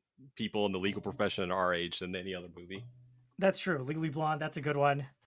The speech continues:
Speaker 2: So I feel like this is one of the, the ones for a marine biologist. But I think what really attracts me to this, or attracted me to this movie before I rewatched it, was this idea of, like, middle-aged men past their prime.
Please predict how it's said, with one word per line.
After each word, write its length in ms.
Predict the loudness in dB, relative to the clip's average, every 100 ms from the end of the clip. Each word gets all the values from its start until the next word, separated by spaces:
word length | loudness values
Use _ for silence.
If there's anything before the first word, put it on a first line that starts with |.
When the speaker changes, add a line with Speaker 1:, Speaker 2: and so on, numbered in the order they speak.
| _ 0
Speaker 2:
So 120 | 4
I 60 | 6
feel 160 | 6
like 140 | 4 2
this 120 | -2
is 100 | 0
one 160 | 2
of 120 | 2 0
the, 220 | -4 -4
the 140 | -4
ones 260 | 2 2 2
for 140 | -2
a 40 | 0
marine 240 | 0 2
biologist. 800 | 6 6 6 4 4 0 0 -14 _ _
But 100 | 6
I 60 | 6
think 300 | 6 -2 -4
what 300 | 4 4 4
really 300 | 2 4 2
attracts 440 | 0 4 4 4 0
me 160 | 0
to 120 | 0 -4
this, 140 | -2
or 160 | 6 6
attracted 420 | 8 8 8 4
me 100 | 2
to 120 | 2
this 180 | -2 0
movie 520 | 0 0 0 -2 -4 -10 _ _ _ _ _ _ -4
before 380 | -2 4 8 8
I 60 | 8
rewatched 560 | 2 4 4 4 0
it, 100 | -6
was 260 | 2 4 4
this 140 | 2
idea 360 | 2 2 4 4
of, 100 | 4
like, 180 | 0 0
middle-aged 640 | 4 4 4 2 0 -2
men 500 | -2 0 0 -2 -6 -8 _
past 300 | 6 6 6
their 140 | -2 -4
prime. 560 | -2 0 2 0 -4